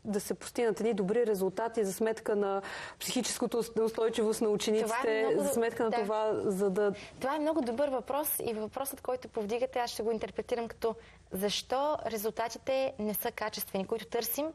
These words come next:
Speaker 2: не демонстрират качеството. Защото ако резултатите, които търсихме да видим у учениците, демонстрираха качествено образование, учителите щяха да се стремят към това. Такива резултати биха били, например,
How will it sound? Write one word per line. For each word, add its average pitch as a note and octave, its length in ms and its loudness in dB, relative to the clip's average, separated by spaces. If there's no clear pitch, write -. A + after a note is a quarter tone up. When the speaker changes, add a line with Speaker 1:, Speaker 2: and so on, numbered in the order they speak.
Speaker 2:
не B3+ 360 2
демонстрират A3+ 580 0
качеството. E3+ 680 -6
Защото B3+ 240 -2
ако A3+ 220 -2
резултатите, G#3 480 -4
които - 220 -4
търсихме A#3 400 -4
да F#3+ 100 0
видим G#3+ 220 0
у G3+ 100 0
учениците, G#3 460 -2
демонстрираха F#3 560 -2
качествено A3 460 -2
образование, F3 680 -2
учителите D4 440 -4
щяха B3 300 -4
да A3 80 -6
се - 80 -6
стремят G#3+ 340 -4
към F#3+ 160 -4
това. F#3 280 -4
Такива C#4+ 300 0
резултати A#3+ 440 -2
биха A3 280 -4
били, F#3+ 220 0
например, F#3+ 440 -2